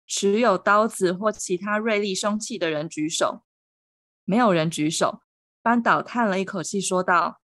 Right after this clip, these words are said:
：“其他的就大致跳过。好啦，最后一个，赶快回答完就放学吧。”班导这么一说，大家都端正坐好。在校园内曾经遭受性暴力的人举手。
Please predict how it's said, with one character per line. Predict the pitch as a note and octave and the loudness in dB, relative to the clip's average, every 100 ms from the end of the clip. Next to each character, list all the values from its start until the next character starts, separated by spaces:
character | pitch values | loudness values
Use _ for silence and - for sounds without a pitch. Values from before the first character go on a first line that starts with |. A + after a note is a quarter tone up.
| _ _ - | _ _ -10
：“其 | A3 | -4
他 | G#3+ A#3+ A#3+ | 2 2 4
的 | G3+ | 4
就 | F#3+ G#3+ G#3 | 4 4 4
大 | G#3 G3+ | 2 0
致 | G#3 | -2
跳 | G#3 G3+ | -2 -2
过。 | F#3 F#3+ E3+ C#3+ _ _ _ - | 0 0 0 -2 _ _ _ -4
好 | E3 | 0
啦， | F3+ G3+ G#3 _ - | 2 2 0 _ -2
最 | A#3+ A3+ | 0 2
后 | A3+ | 2
一 | F#3+ | 0
个， | F3+ E3 | 0 -4
赶 | F#3+ F#3 | -2 0
快 | C4 | 2
回 | G#3+ | 4
答 | G3 G3+ | 4 4
完 | G3 | 2
就 | G#3+ | 2
放 | E3 G#3 | 0 0
学 | E3 | -2
吧。” | D#3+ F3 G3 _ _ _ _ _ _ _ _ _ _ | 2 2 0 _ _ _ _ _ _ _ _ _ _
班 | - A#3+ | -6 -2
导 | A#3 E3+ | -2 -2
这 | - | -2
么 | G#3 | -4
一 | F#3 | -4
说， | G#3+ G3+ G3 | -4 0 0
大 | G3+ G3 | 2 0
家 | F#3+ | 0
都 | G3 G3 | -2 -2
端 | F#3+ G3+ | -2 -2
正 | A3 F#3+ E3+ | -4 -8 -6
坐 | G#3 D3+ | -4 -4
好。 | - - _ _ - _ _ _ _ _ _ _ | -4 -10 _ _ -20 _ _ _ _ _ _ _
在 | - C#4 | 0 0
校 | C4+ B3+ | 2 4
园 | G#3 F#3+ | 4 4
内 | A3+ G#3 | 2 2
曾 | - F#3+ | -2 -6
经 | F#3+ G#3+ G#3 | -4 -4 -2
遭 | - G#3 | 2 0
受 | G#3+ A3+ | 0 -4
性 | G#3 C4 A3 G#3+ | -2 -2 -2 2
暴 | G#3 | 2
力 | G3+ F#3+ | 2 0
的 | E3+ | -4
人 | D#3 D#3 | -6 -8
举 | D#3 D#3 | -4 -4
手。 | - D#3 - | 0 -2 -4